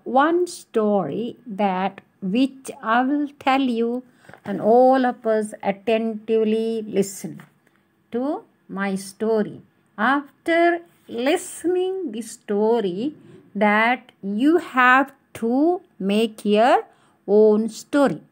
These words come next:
And you have to form, uh, and you have to tell me in the class itself. So this is the way today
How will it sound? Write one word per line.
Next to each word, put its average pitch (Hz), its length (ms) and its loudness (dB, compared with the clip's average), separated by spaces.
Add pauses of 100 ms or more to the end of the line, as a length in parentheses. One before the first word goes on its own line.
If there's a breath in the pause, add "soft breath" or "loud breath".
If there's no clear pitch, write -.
(880)
And 226 220 0
you 262 140 2
have 254 380 0
to 233 120 -6
form, 220 560 0 (840)
uh, 202 300 0
and 226 180 -2
you 233 100 2
have 240 100 0
to 262 80 -4
tell 202 340 0
me 151 180 -6 (300)
in 220 180 -6
the 214 120 -6
class 214 420 -4
itself. 208 480 -6 (120)
So 226 240 -10
this 220 260 -10
is 233 160 -8
the 208 120 -4
way 240 360 -2 (400 soft breath)
today 208 420 2